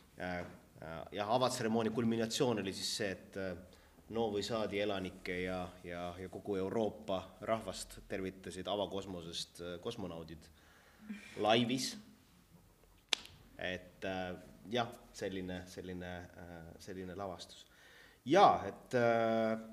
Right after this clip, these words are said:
jah, meil on, meil on, meil on kolm programmiliini hetkel ja, ja neljas, äh, kohe-kohe liitumas. Äh, üks nendest tegelikult keskkonnaküsimustega nii korralduslikul tasandil kui ka,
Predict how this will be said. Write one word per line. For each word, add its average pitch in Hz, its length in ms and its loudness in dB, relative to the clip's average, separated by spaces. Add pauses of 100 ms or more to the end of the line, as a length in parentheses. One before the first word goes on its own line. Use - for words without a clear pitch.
(140)
jah, 151 120 0
meil 147 200 6
on, 143 160 6
meil 143 160 2
on, 143 120 6 (120)
meil 143 140 4
on 143 100 2
kolm 170 320 8
programmiliini 135 800 4
hetkel 98 480 -2
ja, 95 140 0 (180)
ja 98 80 -4
neljas, 113 460 0 (260)
äh, 95 120 -4 (760)
kohe-kohe 117 400 0
liitumas. 87 680 -4 (120)
Äh, 85 280 -8 (880)
üks 110 180 -6
nendest 98 240 -4
tegelikult 101 680 -4
keskkonnaküsimustega 98 1040 -4
nii 95 100 -4
korralduslikul 98 840 0 (680)
tasandil 110 480 4
kui 101 120 0
ka, 98 220 2